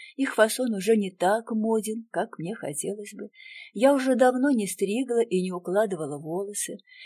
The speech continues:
и хотя зависть мимолётная, это ядовитое зелёное чувство тревожит меня, потому что раньше в нашей дружбе соперничество практически отсутствовало,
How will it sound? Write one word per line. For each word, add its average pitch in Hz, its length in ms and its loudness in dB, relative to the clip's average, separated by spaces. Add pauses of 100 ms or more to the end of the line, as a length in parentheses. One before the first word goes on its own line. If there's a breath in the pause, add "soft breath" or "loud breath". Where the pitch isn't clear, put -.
(120 loud breath)
и 220 100 2
хотя 233 360 2
зависть 220 600 2
мимолётная, 214 920 0 (280)
это 269 320 -2
ядовитое 220 760 0
зелёное 190 640 2
чувство 208 580 -6
тревожит 226 640 -6
меня, 214 320 -6 (340 loud breath)
потому 208 300 4
что 202 220 0
раньше 220 440 2
в 320 80 -6
нашей 226 320 -4
дружбе 180 480 -6 (200 loud breath)
соперничество 185 1040 -2
практически 190 840 -6
отсутствовало, 202 880 -4